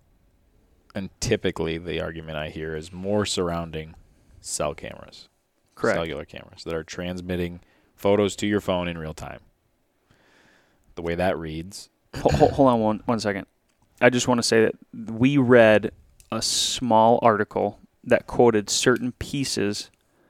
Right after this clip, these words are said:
Speaker 2: of that entire commission's, you know, talking
Speaker 1: Ruling,
Speaker 2: session.
Speaker 1: yeah.
Speaker 2: So we're not revealing everything about that. I just, that's what we read.
Speaker 1: Yep.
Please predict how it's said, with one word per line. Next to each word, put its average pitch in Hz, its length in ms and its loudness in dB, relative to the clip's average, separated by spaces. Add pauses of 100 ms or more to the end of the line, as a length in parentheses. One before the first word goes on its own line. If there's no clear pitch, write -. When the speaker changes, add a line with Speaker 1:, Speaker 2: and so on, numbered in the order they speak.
(240)
Speaker 2:
of 117 180 2
that 113 180 8
entire 110 540 2
commission's, 113 760 -4 (560)
you 120 120 -2
know, 92 240 -4 (180)
talking 110 340 2
Speaker 1:
Ruling, 95 100 -2
Speaker 2:
session. 85 440 0
Speaker 1:
yeah. 73 220 -6 (500)
Speaker 2:
So 113 320 2
we're 123 220 2
not 135 380 4 (180)
revealing 120 640 2
everything 110 640 2
about 98 320 2
that. 107 260 4
I 110 100 0
just, 110 220 -4 (400)
that's 120 240 6
what 127 200 4
we 117 220 0
read. 98 480 0 (240)
Speaker 1:
Yep. 101 180 -6